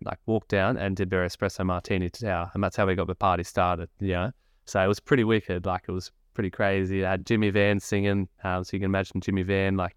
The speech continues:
you know, lead singer of the Vans, and he's singing, and they've got this espresso tower ready to go. And it, you know, it adds a different attraction to the wedding. Like, it depends what you wanna do at your wedding. You can have a traditional, traditional, that's fine.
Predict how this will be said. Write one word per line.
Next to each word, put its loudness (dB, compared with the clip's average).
you -4
know, 0
lead 2
singer 2
of 0
the -2
Vans, 2
and -4
he's 0
singing, 2
and 0
they've -2
got -2
this -6
espresso -2
tower 0
ready 0
to -4
go. 0
And 2
it, 0
you 0
know, 2
it -4
adds 2
a 2
different 0
attraction -2
to -4
the -2
wedding. 0
Like, -8
it -14
depends -2
what -2
you -2
wanna -2
do 0
at -6
your -4
wedding. 2
You -2
can -4
have 2
a -2
traditional, -2
traditional, 0
that's -4
fine. 2